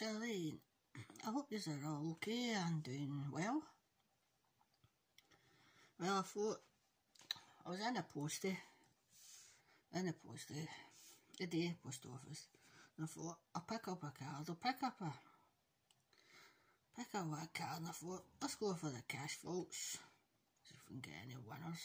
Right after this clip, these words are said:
so, here we go, here we go, cash vaults. Oh, you mentioned Smirnoff as well,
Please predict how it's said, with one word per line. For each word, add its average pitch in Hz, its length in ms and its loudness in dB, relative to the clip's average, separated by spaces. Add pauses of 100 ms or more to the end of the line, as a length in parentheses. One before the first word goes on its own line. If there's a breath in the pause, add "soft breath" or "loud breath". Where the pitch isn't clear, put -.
(100)
so, 165 320 0 (1800 loud breath)
here 226 160 4
we 190 120 4
go, 101 220 -6
here 170 140 -2
we 156 140 -6
go, 85 260 -10 (840 loud breath)
cash - 280 -6 (100)
vaults. - 380 -8 (3750 loud breath)
Oh, 165 180 -2
you 147 80 0
mentioned 143 260 -4
Smirnoff 156 600 -4
as 156 160 -10
well, 165 240 -4